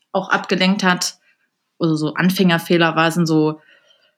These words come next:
<clears throat> man, also, aber die Wohnung ist jetzt nicht wirklich eine gute Arbeitsumgebung. Hier gibt's halt viele Ablenkungsquellen, seien es jetzt irgendwie die Katzen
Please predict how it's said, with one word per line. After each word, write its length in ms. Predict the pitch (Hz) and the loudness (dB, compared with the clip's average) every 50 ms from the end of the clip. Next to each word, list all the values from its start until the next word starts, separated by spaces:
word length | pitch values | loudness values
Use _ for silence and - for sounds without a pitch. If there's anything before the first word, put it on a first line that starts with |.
| _ _ _ _ _ _ _ _ _ _ _ _ _ _ _ _ _ _ _ _ _ _ _ _ _ - - - - - - - - - - - - | _ _ _ _ _ _ _ _ _ _ _ _ _ _ _ _ _ _ _ _ _ _ _ _ _ -2 0 0 2 0 0 -2 -4 -8 -10 -6 -4
<clears throat> 400 | 240 240 - - 220 208 190 190 | -2 0 2 4 4 4 4 4
man, 260 | 190 190 190 185 - - | 2 2 0 -2 -4 -2
also, 340 | 190 185 180 180 147 - | -2 0 0 0 -2 -2
aber 200 | - - 180 165 | -4 -4 -2 0
die 120 | 160 185 175 | 0 2 4
Wohnung 300 | 190 220 277 302 254 202 | 6 6 6 6 4 4
ist 140 | 220 214 220 | 4 4 2
jetzt 160 | 196 202 220 | 2 4 4
nicht 160 | 214 208 - | 4 4 4
wirklich 240 | 190 196 196 214 190 | 2 2 2 4 4
eine 100 | 208 185 | 4 2
gute 280 | 185 226 220 214 - | 2 0 0 0 0
Arbeitsumgebung. 760 | - - 226 247 247 - 247 240 233 214 233 226 214 226 208 | 0 0 0 0 0 2 4 4 4 4 4 2 4 4 6
Hier 100 | 208 190 | 6 6
gibt's 220 | 190 208 208 - 208 | 4 0 0 0 0
halt 160 | 185 175 - | 0 0 -2
viele 420 | - - - 254 254 247 220 - | -4 -2 0 2 2 2 0 -2
Ablenkungsquellen, 1120 | - - - - 214 220 226 220 220 226 220 - - - - 208 208 226 226 220 220 214 208 | -4 -8 -4 0 2 2 4 4 2 2 0 -2 -8 -4 0 0 2 2 4 4 4 4 4
seien 180 | 196 185 185 190 | 2 2 0 0
es 40 | |
jetzt 140 | 208 196 196 | -2 -2 -4
irgendwie 260 | - 151 196 190 196 | -4 -4 -2 -2 -2
die 120 | 190 196 196 | -4 -4 -4
Katzen 760 | - 165 175 180 - - 262 262 262 262 254 254 254 240 | -4 -6 -6 -6 -6 -6 -2 0 2 2 2 2 2 0